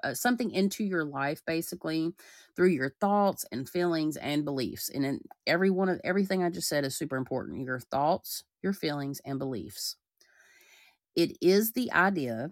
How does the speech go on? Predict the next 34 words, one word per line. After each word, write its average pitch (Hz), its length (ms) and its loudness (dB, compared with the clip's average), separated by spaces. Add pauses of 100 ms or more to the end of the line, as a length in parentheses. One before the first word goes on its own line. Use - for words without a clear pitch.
that 120 180 0
you 160 160 -2
can 165 240 -2
create 156 380 0
your 117 180 -2
own 160 180 0
reality 156 680 0
by 143 200 0
focusing 185 560 -2
on 160 260 0
what 151 240 -2
you 196 220 -2
want 160 460 -2 (100)
and 139 140 -4
taking 151 420 -4
it 151 240 -6 (400)
in 151 160 0
action, - 360 -4
like, - 160 -4 (100)
like, 143 120 -2
taking 190 280 0
it - 160 -6
to - 180 -2
action. - 380 0
You 143 80 -2
have 180 320 -6
to, 185 240 0 (360)
you 165 120 -6 (180)
have 196 300 -2
to - 180 -2
act 131 320 -4
upon 127 380 -2
these 123 200 -4
things. - 460 -10